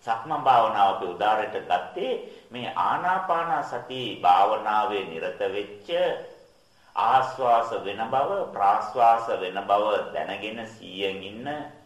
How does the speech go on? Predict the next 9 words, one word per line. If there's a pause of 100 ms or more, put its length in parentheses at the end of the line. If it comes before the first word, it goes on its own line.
(380)
ඒ
උත්තම (360)
ආර්ය
පුත්‍රයා (720)
කොහොමද (180)
මේ
සිහිය
පරිපූර්ණ
කරන්නේ?